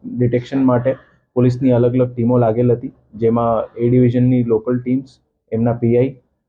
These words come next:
જે ડી વાય એસ પી અંજાર છે, એમની પણ સુપરવિઝન હતું અને એની સાથે સાથે એલ સી બીની વિવિધ ટીમો જે છે આ, અ, આરોપીઓને શોધવામાં લાગી ગઈ હતી. એ દરમિયાન જે છે અલગ અલગ સોર્સેસથી જે પોલીસની તપાસ ચાલતી હતી, સાંજના સમયમાં જે છે,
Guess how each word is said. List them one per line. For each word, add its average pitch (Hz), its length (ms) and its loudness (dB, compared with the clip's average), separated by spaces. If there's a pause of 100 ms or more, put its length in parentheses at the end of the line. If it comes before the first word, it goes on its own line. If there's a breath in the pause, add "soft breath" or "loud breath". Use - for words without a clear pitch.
(240)
જે 120 360 0
ડી 117 140 0
વાય 120 120 4
એસ 120 160 -2
પી 131 100 -2
અંજાર 120 340 2
છે, 127 320 -4 (140)
એમની 117 360 0
પણ 123 200 -4
સુપરવિઝન 120 520 -2
હતું 127 400 -6
અને 117 140 -2
એની 127 120 2
સાથે 123 300 -4
સાથે 127 240 -2
એલ 117 260 -2
સી 131 180 -10
બીની 135 440 -2 (360)
વિવિધ 123 340 0
ટીમો 123 260 2
જે 123 140 0
છે 123 160 -8
આ, 120 120 0 (360)
અ, 113 60 -2 (300)
આરોપીઓને 123 400 0
શોધવામાં 117 480 -2
લાગી 104 240 -4
ગઈ 107 160 -2
હતી. 123 160 -14 (540)
એ 135 120 2
દરમિયાન 135 460 2
જે 131 120 0
છે 139 140 -6
અલગ 123 240 0
અલગ 131 160 -2
સોર્સેસથી 123 600 -6
જે 123 120 0
પોલીસની 120 420 -6
તપાસ 120 240 0
ચાલતી 123 340 0
હતી, 131 180 -8
સાંજના 123 360 -2
સમયમાં 120 560 -2
જે 110 120 0
છે, 104 260 -14